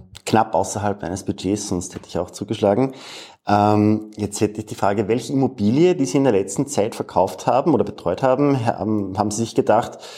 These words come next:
also da wäre ich jetzt eigentlich wirklich lieber eingezogen, anstatt sie zu verkaufen?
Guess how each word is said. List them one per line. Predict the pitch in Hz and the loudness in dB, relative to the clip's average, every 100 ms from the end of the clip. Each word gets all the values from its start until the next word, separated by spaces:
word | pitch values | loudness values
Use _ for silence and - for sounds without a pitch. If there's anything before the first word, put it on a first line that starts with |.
| - - | -18 -8
also | - 113 - - _ _ | 0 2 0 -14 _ _
da | 107 113 | 0 4
wäre | 113 | 4
ich | 117 | 4
jetzt | - | 2
eigentlich | 113 127 127 - _ _ _ | 2 0 0 -8 _ _ _
wirklich | 113 120 123 135 | 0 2 2 0
lieber | 98 101 156 117 | 2 2 4 4
eingezogen, | 90 98 104 107 107 | 2 -2 -2 0 2
anstatt | 113 110 110 - | 0 0 0 0
sie | - | -6
zu | - | -6
verkaufen? | 101 87 78 - 90 | -4 -4 -4 -8 -12